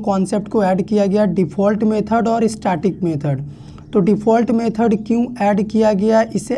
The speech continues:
ऐड करने का purpose क्या था, क्या advantage हमें मिला, लोगों को क्या दिक्कत होता था कि ये ऐड किया गया, इसे मैंने last video lecture में cover कर दिया है। आज हम आपको बताएंगे static method क्यों ऐड किया गया interface के अंदर,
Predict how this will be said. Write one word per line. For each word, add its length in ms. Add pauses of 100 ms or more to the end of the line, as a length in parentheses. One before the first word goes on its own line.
(100)
ऐड 240
करने 340
का 140
purpose 520
क्या 200
था, 200
क्या 280
advantage 600
हमें 260
मिला, 280
लोगों 300
को 160
क्या 260
दिक्कत 460
होता 280
था 180
कि 200
ये 280
ऐड 220
किया 240
गया, 260 (100)
इसे 220
मैंने 260
last 340
video 260
lecture 340
में 160
cover 280
कर 200
दिया 280
है। 200 (640)
आज 200
हम 140
आपको 240
बताएंगे 520
static 600
method 360 (100)
क्यों 220
ऐड 200
किया 260
गया 240
interface 520
के 140
अंदर, 320